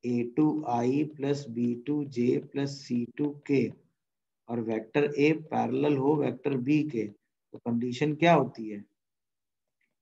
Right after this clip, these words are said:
A one by ए two equal to B one by B two equal to सी one by सी टू या वेक्टर A equal to lambda times of B, यही तो मतलब होता है ना। बोलो।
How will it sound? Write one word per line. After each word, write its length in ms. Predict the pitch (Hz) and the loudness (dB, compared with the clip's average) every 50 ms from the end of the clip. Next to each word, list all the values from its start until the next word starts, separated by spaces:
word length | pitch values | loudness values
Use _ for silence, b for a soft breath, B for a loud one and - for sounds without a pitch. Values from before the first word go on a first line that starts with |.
| _ _ - | _ _ -6
A 160 | 117 117 117 117 | -4 -2 0 0
one 320 | 120 127 147 151 151 143 | 0 0 0 0 0 0
by 160 | 135 139 139 | 2 4 4
ए 340 | 143 151 - - 123 127 123 123 - - | 4 4 2 2 2 2 2 2 0 0
two 120 | 147 151 | 2 2
equal 440 | 147 131 - - - 131 131 123 123 | 2 2 0 -4 -2 -2 0 0 0
to 120 | 147 147 | -2 -4
B 260 | 135 120 123 120 120 120 | -2 -4 -4 -4 -4 -4
one 260 | 120 135 143 147 139 | -4 -4 -4 -4 -2
by 240 | 135 139 139 143 139 | -2 0 0 0 0
B 260 | 127 127 123 123 120 - | 0 -4 -6 -6 -6 -4
two 140 | 143 143 | -4 -4
equal 360 | 139 135 - - 127 123 120 - | -4 -4 -4 -4 -4 -4 -4 -4
to 80 | 147 156 | -8 -10
सी 280 | 151 - - 127 123 120 | -10 -10 -10 -8 -6 -6
one 200 | 123 135 139 135 | -6 -6 -8 -6
by 200 | 135 139 139 135 | -4 -2 -2 -4
सी 200 | - - 131 123 | -4 -4 -6 -6
टू 220 | 120 - 117 110 - - _ _ _ _ _ _ _ _ _ - | -6 -8 -12 -12 -12 -14 _ _ _ _ _ _ _ _ _ -4
या 240 | 110 123 131 135 147 | 2 4 6 6 6
वेक्टर 460 | 147 131 127 123 120 - - 135 139 | 6 4 2 0 0 0 0 2 4
A 60 | 135 139 143 | 4 4 4
equal 240 | 143 143 - 139 135 135 | 4 2 0 -2 0 0
to 60 | 151 147 | 0 0
lambda 360 | 131 123 117 117 120 120 139 139 | 2 2 2 2 0 0 0 0
times 320 | - - 127 131 127 127 | 0 0 0 -2 0 0
of 100 | 139 123 117 | -2 -2 -2
B, 40 | 113 | -2
यही 280 | 123 117 113 113 123 135 | -2 -2 0 0 0 0
तो 140 | 135 151 143 | 0 0 0
मतलब 280 | 139 135 139 147 139 | 0 0 0 0 0
होता 220 | 131 123 120 - 123 | 0 -2 -2 -2 -2
है 80 | 117 | -2
ना। 120 | 120 - 208 202 170 - - _ _ _ _ _ _ _ _ _ _ _ _ _ _ _ _ _ _ _ _ _ _ _ _ _ _ _ _ _ _ _ _ _ _ _ _ _ _ | 0 0 0 -2 -2 -4 -10 _ _ _ _ _ _ _ _ _ _ _ _ _ _ _ _ _ _ _ _ _ _ _ _ _ _ _ _ _ _ _ _ _ _ _ _ _ _
बोलो। 560 | 117 107 104 104 110 120 131 151 180 175 165 | -14 -10 -6 -2 0 0 2 0 -2 -4 -8